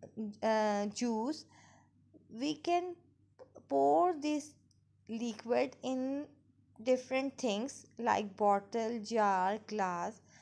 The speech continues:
Now suppose that if there is a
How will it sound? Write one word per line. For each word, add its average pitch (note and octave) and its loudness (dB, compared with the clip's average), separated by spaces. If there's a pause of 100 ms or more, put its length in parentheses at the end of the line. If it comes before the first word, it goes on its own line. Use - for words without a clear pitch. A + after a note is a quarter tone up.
(640)
Now D4+ 2
suppose D#4+ 0
that B3+ 2
if C#4 -6
there B3 0
is C4 -4
a B3 4